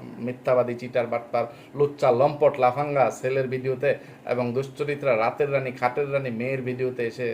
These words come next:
মুখ দেখায়। এই বুড়ির সত্যি কথা যে মরার কোনো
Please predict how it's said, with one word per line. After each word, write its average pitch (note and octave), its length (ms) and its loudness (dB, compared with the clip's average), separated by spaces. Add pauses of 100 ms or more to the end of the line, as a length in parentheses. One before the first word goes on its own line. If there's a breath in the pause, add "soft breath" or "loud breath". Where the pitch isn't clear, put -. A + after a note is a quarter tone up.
(180)
মুখ B2+ 140 -4 (120)
দেখায়। D#3 340 4 (760)
এই F#3+ 160 2
বুড়ির F#3 300 4 (140)
সত্যি D#3+ 300 -2
কথা B2 240 4
যে A#2 60 2 (120)
মরার D3+ 280 8 (100)
কোনো C3+ 160 -2